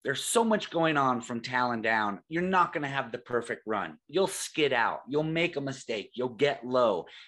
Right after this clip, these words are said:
How did each of you take that mistake and somehow file it, put it behind you, and not have it grind on you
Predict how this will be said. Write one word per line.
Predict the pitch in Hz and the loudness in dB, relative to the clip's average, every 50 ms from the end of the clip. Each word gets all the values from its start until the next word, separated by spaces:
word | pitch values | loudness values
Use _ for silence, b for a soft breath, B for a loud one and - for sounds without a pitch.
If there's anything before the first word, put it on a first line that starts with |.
| B B | B B
How | - 170 202 | -2 -2 0
did | 214 233 196 | 0 0 0
each | 180 185 190 - - 160 | -2 -4 -6 -6 -6 -6
of | 143 131 | -6 -4
you | 135 156 160 156 147 143 135 123 120 B B B B B B B B _ _ _ - | -2 2 4 4 4 4 4 2 0 B B B B B B B B _ _ _ -2
take | - 196 196 196 - | 2 2 2 2 2
that | 196 180 170 139 135 | 2 2 2 2 0
mistake | 139 135 - - - 180 165 165 160 147 - - - - - | -4 -4 -4 -2 0 4 4 4 4 2 0 -6 -12 -8 -8
and | 139 139 131 | -8 -6 -6
somehow | - - 180 190 196 175 170 160 147 127 | -6 -4 -2 -2 0 0 2 2 0 0
file | - - - 139 151 165 165 165 160 | -2 -4 -2 0 2 2 4 2 2
it, | 143 - - | 0 -2 -4
put | - 170 170 | -6 -6 -6
it | 160 160 | -4 -6
behind | 139 123 123 127 143 160 165 165 143 123 | -10 -10 -6 -4 -2 0 0 0 -2 0
you, | 127 120 | 0 0
and | 117 117 120 | 0 0 2
not | 127 127 135 123 - - | 2 2 2 2 0 -2
have | - 139 131 120 | -4 -4 -4 -4
it | 113 - 123 117 | -6 -10 -10 -4
grind | 101 131 135 135 139 143 143 139 127 | 0 2 2 4 4 2 2 2 2
on | 120 117 113 113 | 2 2 2 2
you | 110 110 107 107 104 101 | 0 0 0 0 0 0